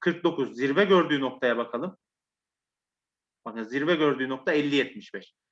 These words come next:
Bulunduğu seviyeler ortalamada kapanışı yaptığı seviye kırk dokuz nokta sıfır iki. O dolaylar artık kırk dokuz nokta iki. Bu dolaylarda kapanış yapıyor. Yani elli yetmiş beşi görüyor. Arkasından kırk dokuz nokta, o gün, e, kırk dokuz nokta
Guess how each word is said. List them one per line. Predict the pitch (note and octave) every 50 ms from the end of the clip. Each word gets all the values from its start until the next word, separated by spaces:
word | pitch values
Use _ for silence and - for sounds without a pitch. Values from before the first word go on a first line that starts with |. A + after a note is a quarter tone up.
| _ _ _ _ _ _ _ _ _ _ _ -
Bulunduğu | D3 D#3 E3+ F3 F3+ G3 F#3+
seviyeler | F#3 - E3+ D3+ C#3+ C#3+ C#3+ D#3+ F#3+ F3+
ortalamada | E3+ E3+ E3+ D3+ - E3 D#3+ D3+ C#3+ C3+ C3 B2+
kapanışı | - D#3 D3+ D3+ E3 D3+ C#3 - - C3+
yaptığı | C3 A#2+ A#2+ - - B2+
seviye | - - C#3+ D#3 F3+ F3+ F3+
kırk | - F3 E3 - -
dokuz | D#3+ D#3 - E3+ D3+
nokta | C#3 C3 B2 - - F3
sıfır | E3 - E3 D3+ - C3
iki. | A#2 G#2+ - - F3 F3+ - _ _ _ _ _ _ _ _ _ _ _
O | F3+ F3+ F3 D#3+ -
dolaylar | C#3+ B2+ A#2 A2 A2 A2
artık | A2+ A2+ A2 - - _
kırk | - - - -
dokuz | D#3+ C#3+ C#3+ C#3 C3
nokta | B2+ B2 - -
iki. | B2 - E3+ E3+
Bu | G3 F#3
dolaylarda | E3+ D#3 C#3+ C3+ C3 C#3 D3 - F3+
kapanış | - D3+ - C#3+ B2 A2+ - - -
yapıyor. | G2+ - - G#2 G2 - _ _ _ _ _
Yani | C3+ B2+ C3
elli | D3 E3 E3 F3 F#3+
yetmiş | F3 - - B2+ -
beşi | B2+ A#2+ - B2+
görüyor. | D#3 F3 E3+ F3+ F#3+ F#3+ F#3+ - _ _ _ -
Arkasından | F3 E3+ F3 D3 B2+ - E3 E3+ D#3
kırk | - - D3 - -
dokuz | D#3+ D#3+ D#3+ D3
nokta, | C#3+ C3 A#2+ - B2 A2+ - - _ _ _ _ _
o | D#3+ E3+ D#3+ D3+
gün, | D3 D3+ C#3 - - - B2+
e, | A#2 A2 A2 A2 A2+ A2 A2+ A2+
kırk | - - D#3 D3+ -
dokuz | F#3+ F#3 - F#3 D#3+
nokta | D#3+ C#3+ D3 - - A#2+ A2 -